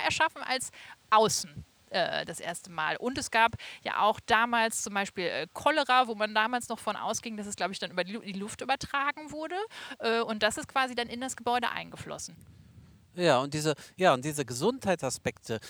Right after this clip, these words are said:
Speaker 2: das irgendwie Interessante ist daran, dass eigentlich im Grunde dieser diese Cholera-Pandemie natürlich diese, das, diese Bedeutung der Belüftung natürlich hervorgehoben hat. Aber es ging denen auch darum, so einen Komfort zu bieten.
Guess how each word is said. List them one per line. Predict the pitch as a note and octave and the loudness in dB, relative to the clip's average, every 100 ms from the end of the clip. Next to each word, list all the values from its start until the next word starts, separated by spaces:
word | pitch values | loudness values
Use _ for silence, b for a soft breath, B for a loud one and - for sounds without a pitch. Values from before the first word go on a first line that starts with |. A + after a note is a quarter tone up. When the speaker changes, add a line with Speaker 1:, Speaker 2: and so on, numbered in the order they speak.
| B | B
Speaker 2:
das | - C3+ | -4 -4
irgendwie | F3+ F3+ | 0 -2
Interessante | D#3 C3 - G#3+ A#3+ D3 | -2 -2 0 0 2 -2
ist | C3 - | -2 -2
daran, | A#2 G#2 A2 A#2 | 0 0 -2 -2
dass | C3 | -4
eigentlich | D#3 C#3+ C#3 C#3 - | -4 -4 -6 -10 -12
im | C3+ | -12
Grunde | C3 D3 C#3+ | -6 -4 -4
dieser | C3 B2 B2+ A#2 A2+ - B B B B | -6 -6 0 0 0 -6 B B B B
diese | C3+ B2 | -6 -6
Cholera-Pandemie | - D3 D3+ E3 F3 E3+ F3 E3 D#3+ E3+ E3 | 0 4 6 6 4 4 -2 -2 -6 -4 -2
natürlich | D3+ - C#3+ | -2 -2 -8
diese, | C#3 C3 C3 B2+ C#3+ C#3+ _ | -6 0 2 2 -2 -14 _
das, | - - - _ _ | -6 -6 -12 _ _
diese | C#3 B2+ B2+ | -10 -6 -4
Bedeutung | C#3+ D3 F#3+ G#3+ F3+ | 2 6 6 6 2
der | D3 | -4
Belüftung | C3+ C#3+ D3 - D#3 C#3 | -2 0 0 -2 -6 -4
natürlich | C#3 - C3+ | -4 -4 -4
hervorgehoben | D3 - G3+ E3 B2 A2 G#2+ G#2+ | -2 6 6 8 4 4 0 -2
hat. | B2 D#3 - - B B B B B B | 2 2 -2 -14 B B B B B B
Aber | C#3+ D3+ | 2 2
es | - | 2
ging | G3+ F#3 | -4 -2
denen | F3 E3+ | -4 0
auch | D#3+ | -2
darum, | E3+ F#3+ D#3 E3 F3+ | 2 0 0 -4 -6
so | E3+ E3 | -6 -8
einen | D3+ D#3+ | -6 -6
Komfort | - E3 - A3 G3+ - | -2 -4 2 6 6 4
zu | - | -6
bieten. | C#3 B2+ A#2 - A2+ | -6 -6 -8 -10 -16